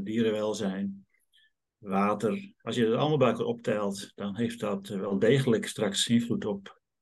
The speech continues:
eh, hoeveel dat melk op de markt het aanbod. Dus we hebben het wel even over gehad. En dat vond de Europese Commissie ook wel erg interessant, eh, moet ik zeggen.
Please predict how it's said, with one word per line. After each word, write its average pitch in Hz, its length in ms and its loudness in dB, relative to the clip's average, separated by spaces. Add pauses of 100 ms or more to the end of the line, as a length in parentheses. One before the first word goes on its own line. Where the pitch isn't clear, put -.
eh, 101 320 -2
hoeveel 110 300 -2
dat 101 160 0
melk 107 300 4
op - 120 -6
de 104 60 -4
markt 107 480 -2 (460)
het 101 140 -6
aanbod. 104 480 -2
Dus 101 120 -4
we 101 80 -2
hebben 113 180 0
het 98 100 -2
wel 123 160 6
even 123 260 6
over 101 220 -2
gehad. 101 460 -4 (1000)
En 113 100 -4
dat 117 120 2
vond 139 180 8
de 135 60 4
Europese 127 400 6
Commissie 135 400 6
ook 139 100 0
wel 131 180 2
erg 139 200 0
interessant, 127 580 0
eh, 92 120 -10
moet 98 180 -4
ik - 60 -14
zeggen. - 340 -8